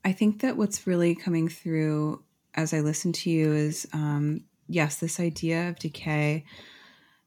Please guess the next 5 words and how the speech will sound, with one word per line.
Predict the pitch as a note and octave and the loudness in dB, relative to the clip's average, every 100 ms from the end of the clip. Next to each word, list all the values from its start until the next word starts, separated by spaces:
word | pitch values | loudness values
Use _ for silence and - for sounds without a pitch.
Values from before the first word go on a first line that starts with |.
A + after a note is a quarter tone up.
| - | 0
and | F3 E3 E3 D#3+ E3 - | 4 6 6 4 2 -2
its | D#3 - | -2 2
necessariness | E3+ D#3+ D#3 F3+ - F3 D#3+ D#3 D#3+ D#3 D3+ E3+ - - - | 2 2 0 -2 -2 0 2 2 2 2 0 -2 -2 -2 -2
in | D#3+ D#3+ D3+ D3+ D3+ - | 2 4 6 4 2 -2
life, | E3+ F3 G#3 F3 G3+ G#3 - | -2 2 4 4 0 -4 -10